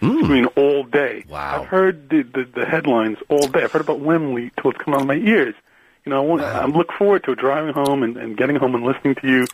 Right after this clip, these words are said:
Speaker 1: Well,
Speaker 2: and relaxing.
Speaker 1: may I just say, though, i-, i-, for, for the, uh, one thing in the favour of Sky News, the women are beautiful.
Speaker 2: Oh, yeah.
Speaker 1: Aren't they just? Sky News has obviously gone round to, uh, where beautiful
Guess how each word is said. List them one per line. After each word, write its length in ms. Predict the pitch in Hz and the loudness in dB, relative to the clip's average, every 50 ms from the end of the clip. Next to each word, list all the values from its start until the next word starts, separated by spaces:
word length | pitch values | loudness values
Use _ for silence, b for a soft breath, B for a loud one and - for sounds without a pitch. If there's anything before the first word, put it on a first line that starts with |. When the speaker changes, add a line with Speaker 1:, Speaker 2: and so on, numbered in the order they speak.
| - | -2
Speaker 1:
Well, 200 | 101 98 98 101 - | 0 0 0 0 0
Speaker 2:
and 80 | 156 | 0
relaxing. 500 | 170 175 190 226 233 202 - - - 113 - | 0 2 2 2 2 0 -2 -6 -10 -8 -4
Speaker 1:
may 180 | 131 151 185 226 | -2 0 0 2
I 120 | 254 247 | 0 0
just 220 | 185 190 170 - | -2 -2 -4 -4
say, 180 | - 165 156 131 | -2 0 0 0
though, 180 | 95 87 85 87 | 0 -2 -2 0
i-, 140 | 113 127 123 - 135 | 0 0 0 -2 -4
i-, 20 | 131 | -6
for, 340 | - - 160 170 170 151 - | -2 0 2 2 2 2 0
for 440 | - - 196 196 156 120 104 - - - | 0 2 2 2 2 2 -2 -4 -6 -2
the, 400 | 113 104 98 95 - - 110 - | 0 2 4 2 2 0 -2 -4
uh, 40 | 123 | 0
one 180 | 127 151 185 180 | 0 0 0 0
thing 220 | - 165 151 131 | 0 0 0 2
in 260 | 113 127 123 123 120 | 2 2 2 2 0
the 100 | 107 123 | 0 -2
favour 380 | - - 151 156 156 120 98 92 | -2 0 0 0 2 2 2 0
of 80 | 92 | 0
Sky 260 | - - - 110 107 104 | 0 0 0 2 2 2
News, 420 | 110 127 113 78 71 71 - B B B B B B B B B B B B - | 2 2 0 0 -2 -6 -10 B B B B B B B B B B B B -6
the 200 | 110 104 135 131 | -2 0 2 2
women 520 | 135 185 254 262 - - 85 - - - _ _ _ _ _ _ _ _ _ _ _ _ _ - | 2 2 0 0 -2 -4 -6 -8 -12 -14 _ _ _ _ _ _ _ _ _ _ _ _ _ -4
are 140 | 107 120 147 | -2 0 0
beautiful. 600 | 156 185 208 277 294 - - - - - - - - | 0 0 2 2 2 2 0 -2 -2 -2 -2 0 0
Speaker 2:
Oh, 60 | - | 0
yeah. 360 | - - - 214 233 - - - - | -2 -2 -2 -2 -2 -2 -2 -4 -4
Speaker 1:
Aren't 180 | - 190 285 294 | -2 0 0 0
they 120 | 311 277 | 0 0
just? 340 | 165 - - 127 214 285 - | 0 0 0 0 0 0 -2
Sky 280 | - - - 247 359 359 | -2 0 0 2 2 4
News 280 | 330 247 165 143 123 - | 4 4 4 4 2 2
has 140 | 160 151 160 | 0 0 0
obviously 300 | 196 247 302 - 254 214 | 0 0 2 0 0 2
gone 220 | 202 233 233 220 | 2 2 2 2
round 320 | 208 165 117 98 95 95 B B B B B B B B B | 2 0 0 0 -4 -6 B B B B B B B B B
to, 300 | - 147 143 135 131 131 B B B B B | 0 2 4 4 4 2 B B B B B
uh, 300 | - 120 123 123 123 120 123 | 0 2 4 4 4 2 2
where 240 | 123 127 131 127 120 | 2 2 0 0 0
beautiful 600 | 110 127 175 196 - 170 - - 160 139 131 | 0 -2 -4 -2 -2 -4 -2 0 0 0 0